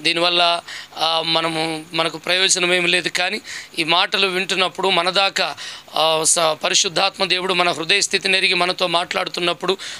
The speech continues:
ఒకంత ప్రభువుని నమ్మిన నాటి నుంచి, ప్రియులరా, ఈ రోజు వరకు కూడా మన సహవాసములో ఏమైనా,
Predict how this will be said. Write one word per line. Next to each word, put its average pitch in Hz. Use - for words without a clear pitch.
ఒకంత 190
ప్రభువుని 185
నమ్మిన 202
నాటి 190
నుంచి, 185
ప్రియులరా, 185
ఈ 196
రోజు 226
వరకు 196
కూడా 180
మన 180
సహవాసములో 190
ఏమైనా, 185